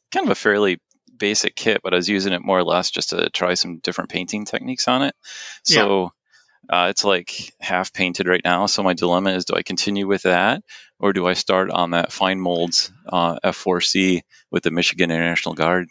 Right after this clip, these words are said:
Speaker 1: markings I
Speaker 2: Oh.
Speaker 1: just got from Model Paint Solutions?
Speaker 2: Okay, fin-, finish, finish the model before you start the new one. That's,
Speaker 1: <laughs>
Speaker 2: I, I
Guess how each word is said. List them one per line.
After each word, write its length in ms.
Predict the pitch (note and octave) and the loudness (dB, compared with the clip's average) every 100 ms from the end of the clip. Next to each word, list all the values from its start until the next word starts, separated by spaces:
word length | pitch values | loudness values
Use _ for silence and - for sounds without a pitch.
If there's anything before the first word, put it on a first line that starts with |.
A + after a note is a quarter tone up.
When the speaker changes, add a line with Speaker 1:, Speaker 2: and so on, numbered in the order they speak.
| _ - | _ -10
Speaker 1:
markings 420 | E2+ E2+ B2+ A#2 | -8 -2 2 4
I 80 | A2+ | 4
Speaker 2:
Oh. 60 | |
Speaker 1:
just 180 | A#2 - | 2 0
got 260 | F2 F2 - | 0 0 -2
from 300 | F#2+ E2+ E2 | -4 -2 0
Model 240 | F2+ E2+ | 0 0
Paint 200 | F2+ E2 | -4 -4
Solutions? 520 | - F2 - - - - | -4 -4 -4 -6 -8 -6
Speaker 2:
Okay, 240 | C#3+ D#3+ - | -4 -4 -8
fin-, 440 | - - G3 G3 G3+ | -12 -4 0 0 -2
finish, 520 | - - E3+ F#3+ - - - - - | -6 0 2 2 2 0 -4 -20 -20
finish 540 | - D#3 D3 E3+ - | -4 0 0 0 0
the 80 | G#3+ | 0
model 500 | F#3 E3+ D#3+ E3 E3+ | 2 4 2 2 -2
before 380 | D#3 G#2 C#3+ A2+ | -4 -8 -4 -4
you 120 | C3 | -4
start 380 | - - D3+ D3+ | -2 2 2 2
the 60 | F3 | -2
new 220 | D#3 C3 | 0 -2
one. 260 | C3 C3 C3 C3+ - | -2 -2 -2 -8 -10
That's, 480 | - A2 - - - | -10 -10 -6 -6 -4
Speaker 1:
<laughs> 20 | - | -2
Speaker 2:
I, 280 | A#2+ - - - - - | -2 -2 -6 -8 -20 -6
I 120 | E3 | -2